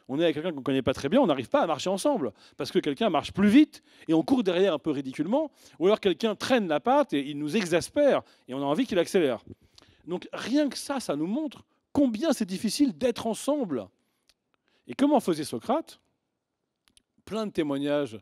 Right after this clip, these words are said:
Puis je crois qu'il y a un dialogue où il en parle. Enfin, il y a un dialogue où So-, où Platon le fait parler, et il disait, J'oublie que je suis Socrate.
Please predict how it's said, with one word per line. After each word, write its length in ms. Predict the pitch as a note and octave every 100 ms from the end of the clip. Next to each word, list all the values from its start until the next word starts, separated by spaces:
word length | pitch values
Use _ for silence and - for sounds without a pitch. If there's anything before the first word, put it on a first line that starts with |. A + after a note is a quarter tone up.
| _ _ _
Puis 80 |
je 20 | -
crois 140 | C4+
qu'il 120 | -
y 40 | C3+
a 40 |
un 40 |
dialogue 300 | B2 C#3+ E3
où 20 | C#3
il 80 |
en 60 | A2+
parle. 320 | C#3+ B3+ B2 - _ _ _ _ _ _ _ _ _ _ _ _ _ _ _ _ _ _ _ _ _ _
Enfin, 140 | - A#2+
il 40 |
y 40 |
a 40 | G#2
un 40 |
dialogue 280 | G#2+ C3 C3+
où 80 | A2+
So-, 200 | - C3+
où 80 | A2+
Platon 360 | C#3 C3 D#3
le 100 | B2+
fait 140 | G#2 A#2
parler, 340 | A2 D#3+ D4 - _ -
et 280 | E3 E3 - _ _
il 100 | E3+
disait, 400 | E3 E3+ D#3 A#3+ - _ _ _ _ _ _ _ _ _ _ _ _ _ -
J'oublie 640 | C3+ A#3 A#3+ F3+ A3+ C#4+
que 60 | D#3+
je 60 |
suis 200 | E3 D3+
Socrate. 460 | B2+ G#2 - -